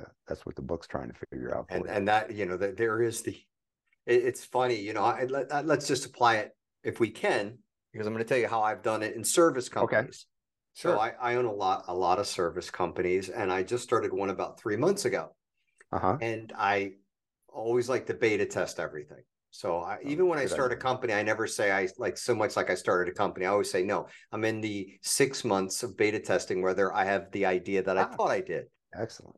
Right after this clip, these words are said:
Speaker 1: Right.
Speaker 2: Because the real, it's not a company until it's a year old.
Speaker 1: Sure.
Speaker 2: Uh,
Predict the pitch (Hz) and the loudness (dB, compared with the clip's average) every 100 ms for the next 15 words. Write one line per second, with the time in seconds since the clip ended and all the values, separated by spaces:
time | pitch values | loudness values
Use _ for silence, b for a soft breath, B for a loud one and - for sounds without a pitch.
0 | _ 98 82 - - - 208 214 247 190 | _ 0 0 -4 -10 -8 -6 2 4 4
1 | 185 262 180 - 156 147 120 101 104 92 | 2 2 0 2 0 2 0 0 2 0
2 | 98 87 82 64 50 - _ _ _ _ | 0 -2 -4 -6 -10 -18 _ _ _ _
3 | - - 117 | -8 4 4